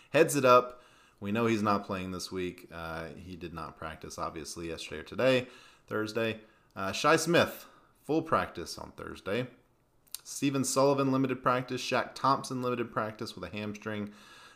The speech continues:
Tommy Tremble, limited practice with talent. And Marquise Haynes, uh, defensive end, <laughs> limited practice with an ankle.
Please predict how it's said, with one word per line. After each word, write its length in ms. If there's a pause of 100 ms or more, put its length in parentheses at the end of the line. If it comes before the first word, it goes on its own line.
Tommy 260
Tremble, 380
limited 340
practice 380
with 140
talent. 440
And 280
Marquise 440
Haynes, 460
uh, 60
defensive 840
end, 220 (320)
<laughs> 320
limited 260
practice 480
with 220
an 160 (100)
ankle. 420